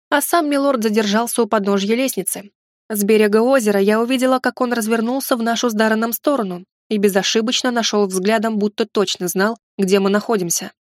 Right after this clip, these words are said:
Дрейк вскинул руку и помахал другу, но шаг не прибавил, и мы продолжили огибать озеро по тропинке, неторопливо прогуливаясь к дому. Еще больше удивило, когда Нортон после недолгого раздумья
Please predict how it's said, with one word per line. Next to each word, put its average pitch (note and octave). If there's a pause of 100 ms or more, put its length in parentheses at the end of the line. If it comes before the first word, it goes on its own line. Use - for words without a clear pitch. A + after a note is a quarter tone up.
(240)
Дрейк C4+
вскинул A3
руку B3+
и C4
помахал A3
другу, A3 (260)
но G3+
шаг G#3
не A#3+
прибавил, G3 (360)
и G#3+
мы C#4+
продолжили A#3+
огибать G3
озеро A#3+
по A3
тропинке, A3 (200)
неторопливо G#3+
прогуливаясь F#3+
к G3
дому. F#3+ (400)
Еще G3+
больше G3+
удивило, F#3
когда G3
Нортон G3
после G3
недолгого G3
раздумья B3